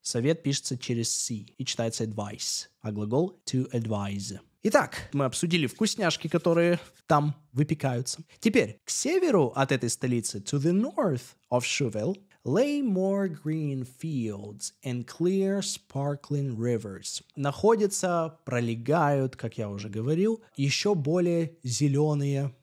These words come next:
поля и бурлящие реки. Where jet black cows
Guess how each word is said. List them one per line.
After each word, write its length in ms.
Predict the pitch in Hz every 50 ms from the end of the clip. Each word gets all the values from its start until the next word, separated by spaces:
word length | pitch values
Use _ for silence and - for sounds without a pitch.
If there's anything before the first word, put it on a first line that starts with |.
| _ _ -
поля 520 | - 147 160 170 202 214 202 202 202 - - _ _ -
и 440 | 185 202 220 226 220 214 208 190 - - -
бурлящие 1040 | - 131 123 131 131 127 143 160 175 175 160 - - - - 151 147 147 147 135 - _ _ _ -
реки. 760 | 107 104 101 117 135 139 120 - - - - 110 131 143 - _ _ _ _ _ -
Where 540 | 131 139 175 196 196 175 147 123 107 104 -
jet 420 | 123 117 - 180 214 233 220 -
black 200 | - 190 185 180 - -
cows 480 | - - - 190 196 208 220 202 202